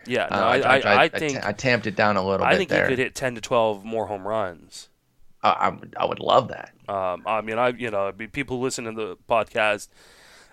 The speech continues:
Speaker 1: uh, when we did the shortstop preview, he was one of the guys along with,
Speaker 2: That's right.
Speaker 1: you know, DeYoung and Polanco and Simeon that, uh, I was really high on coming into the year. Um, so I, I'm,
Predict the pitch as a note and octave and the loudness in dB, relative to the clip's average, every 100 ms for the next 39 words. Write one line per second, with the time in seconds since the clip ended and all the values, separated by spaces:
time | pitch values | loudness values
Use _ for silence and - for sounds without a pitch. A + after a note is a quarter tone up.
0 | - A#2 G#2+ G#2+ A#2+ A#2+ A2+ G#2+ C3+ C3 | 2 4 4 2 -2 -4 -4 -4 -4 -4
1 | - A#2 - - G#2+ G2 G2 G2 A2+ A2+ | 0 0 0 -8 -8 -8 -10 -8 -8 -6
2 | A2+ G#2+ G#2 - G#2+ A2+ A2+ G#2+ G#2 G#2 | -4 -6 -10 -14 -8 -4 -4 -2 0 2
3 | G#2 G2 G#2 G#2 G2+ G#2 G2+ G2+ A2+ A#2 | 0 -2 -2 -4 -4 -6 -4 0 0 0
4 | G2+ G2+ - A2 G#2+ A2 G#2 G#2 F#2 G2+ | -6 -8 -8 -8 -4 -2 -4 -6 -8 -8
5 | G2 - G#2+ G#2 F#2+ G#2 G2+ G2 F#2+ - | -10 -8 -4 -4 -4 -4 -4 -4 -8 -10
6 | A2 G#2 G2+ F#2+ F#2 F#2 F2+ - - - | -8 -8 -8 -10 -6 -6 -6 -10 -20 -20
7 | _ - F#2 F#2 D#2 G#2 G#2 F#2+ G2 G2+ | _ -6 -2 -2 0 -2 -2 -6 -6 0
8 | G#2 G2 F2 F2 G2 F2+ F2+ F2 F2 F2 | 0 0 -4 -8 -14 -14 -14 -16 -14 -12
9 | E2+ - _ _ _ _ - F#2 F2 C2 | -12 -16 _ _ _ _ -6 -4 -4 -8
10 | - - F#2+ F2+ F2+ F#2 G2 - G#2+ G2+ | -8 -4 -2 -2 -2 0 -2 -2 -2 -4
11 | F2 | -14